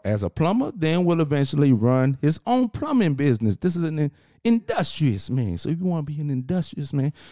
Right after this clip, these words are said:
you finna take what you're doing into a business. Like, you come into it knowing you gonna run that motherfucker. Industrious man. Now, now, my favorite, black collar. I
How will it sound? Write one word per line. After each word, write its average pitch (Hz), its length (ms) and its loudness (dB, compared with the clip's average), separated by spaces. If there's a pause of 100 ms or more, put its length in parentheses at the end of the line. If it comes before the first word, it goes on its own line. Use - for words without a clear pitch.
(140)
you 139 80 2
finna 143 300 -2
take 143 260 -6 (220)
what 131 200 -6
you're 127 60 -2
doing 160 480 2 (220)
into 147 320 -4
a 165 40 -4
business. - 640 -8
Like, 107 160 -8 (300)
you 113 120 0
come 160 240 -2
into 185 340 2
it 117 100 -4
knowing 196 400 2
you 190 100 -4
gonna 190 240 -6
run 294 240 -4
that 110 140 -4
motherfucker. - 540 -20 (840)
Industrious 185 760 -2
man. 80 240 -8 (120)
Now, 240 220 -2
now, 240 220 -2
my 233 220 0
favorite, 175 560 -4
black 202 460 -6
collar. 147 300 0
I 180 120 -2